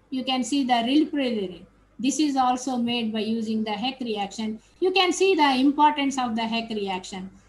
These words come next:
Then again, going for the Suzuki reaction, this is also same. Instead of a olefin, and you react with a bromo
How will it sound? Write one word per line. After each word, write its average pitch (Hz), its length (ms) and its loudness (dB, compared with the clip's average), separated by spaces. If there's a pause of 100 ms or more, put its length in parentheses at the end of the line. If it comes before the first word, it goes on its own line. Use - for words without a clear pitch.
(160)
Then 311 220 4
again, 359 400 4
going 359 320 2
for 285 160 0
the 262 200 4
Suzuki 330 480 4
reaction, 247 560 -2 (440)
this 339 200 4
is 453 200 0
also 381 320 4
same. 294 540 0 (380)
Instead 370 380 0
of 320 200 4
a 277 140 0
olefin, 302 680 4 (280)
and 285 200 2
you 294 220 2
react 311 420 2
with 277 240 -2
a 254 280 -2
bromo 294 640 2